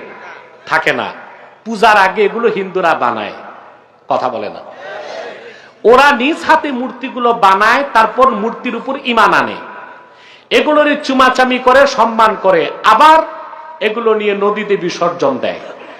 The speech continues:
ওরাই বানালো, ওরাই ঈমান আনলো, ওরাই ধ্বংস করলো। তো এখন যারা জনগণ সার্বভৌমত্বের মালিক এটা বলে,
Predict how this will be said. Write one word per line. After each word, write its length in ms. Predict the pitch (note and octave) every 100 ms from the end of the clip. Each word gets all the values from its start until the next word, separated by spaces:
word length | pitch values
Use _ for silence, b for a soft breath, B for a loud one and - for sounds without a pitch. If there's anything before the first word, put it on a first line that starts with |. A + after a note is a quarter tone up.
| B F3
ওরাই 320 | A3+ C4 C#4
বানালো, 560 | B3 B3 A#3+ B3 C#4 -
ওরাই 320 | G#3 A3 B3+ C4+
ঈমান 300 | B3+ B3 A#3+
আনলো, 400 | A3+ A3+ B3+ - A#3
ওরাই 280 | A#3+ D4+
ধ্বংস 300 | A#3+ A3 G#3+
করলো। 440 | G3+ - A#2+ G#2 - - - B B B
তো 60 | A3+
এখন 420 | A3+ B3 D4+ F#4
যারা 240 | D#4 D#4 D4
জনগণ 460 | A#3 C4+ D4+ D4+
সার্বভৌমত্বের 1040 | C#4+ C4+ C4 C4 F3+ G3+ D4+ D4 - C#4+ C4+
মালিক 280 | C4+ B3+
এটা 180 | B3 B3
বলে, 380 | B3 C#4 B3+